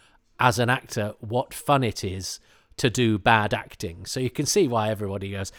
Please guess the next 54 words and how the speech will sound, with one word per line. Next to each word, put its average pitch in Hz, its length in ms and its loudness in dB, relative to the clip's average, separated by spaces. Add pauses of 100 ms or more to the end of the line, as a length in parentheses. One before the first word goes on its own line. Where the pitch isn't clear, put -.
(140)
"Oh, 143 240 10
let's 117 240 4
just - 160 -6
do 104 160 2
this. 98 200 -6
It's, - 260 -10
it's, - 260 -8 (220)
it's 113 220 -8
quite - 340 0
fun." 90 380 -6 (360)
Um, 117 340 2 (120)
I, 135 140 2 (360)
I, - 60 -4 (120)
I, 151 100 0 (100)
I 143 120 4
don't 190 260 2
really 147 480 6
remember 127 520 0
this - 440 -6 (320)
aspect - 480 -4
of 101 100 -6
the 110 80 -10
story 104 320 -4
at - 80 -12
the - 60 -16
time. 110 220 -2 (200)
I 156 120 -2
was 131 120 0
always 104 220 -6
kind 98 220 -8
of 85 60 -8
wanting 90 200 -8
them 85 120 -10
to - 100 -12
get - 160 -14
the - 80 -12
hell 85 200 -10
out - 160 -14
of 92 60 -18
the 90 60 -14
tardis 92 440 -8
anyway. 90 340 -6
So, 95 280 -8 (260)
so - 180 0
for 117 120 -6
me, 120 220 2
this 110 220 -6
was 104 120 -6
probably 98 560 -4 (220)
a, 110 60 -2
a, 110 440 -4
a 110 80 -4
relief, 107 560 -4
'cause - 320 -4